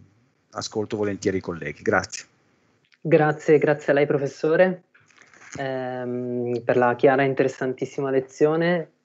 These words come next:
Speaker 2: Ehm, le dico che, ehm, fin da subito quando abbiamo incontrato i suoi scritti e,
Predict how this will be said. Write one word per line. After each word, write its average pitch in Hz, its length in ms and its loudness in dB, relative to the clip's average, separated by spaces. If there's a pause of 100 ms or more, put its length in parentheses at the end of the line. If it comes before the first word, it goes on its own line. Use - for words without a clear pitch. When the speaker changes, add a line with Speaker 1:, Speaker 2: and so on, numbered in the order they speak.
(160)
Speaker 2:
Ehm, 127 1040 0 (240)
le 147 80 6
dico 165 200 8
che, 160 120 4 (580)
ehm, 143 720 -2
fin 175 180 6
da 175 80 8
subito 190 420 4
quando 165 200 2
abbiamo 156 520 2
incontrato 143 500 2
i 147 40 -2
suoi 147 160 -2
scritti 156 640 -2
e, 139 640 -4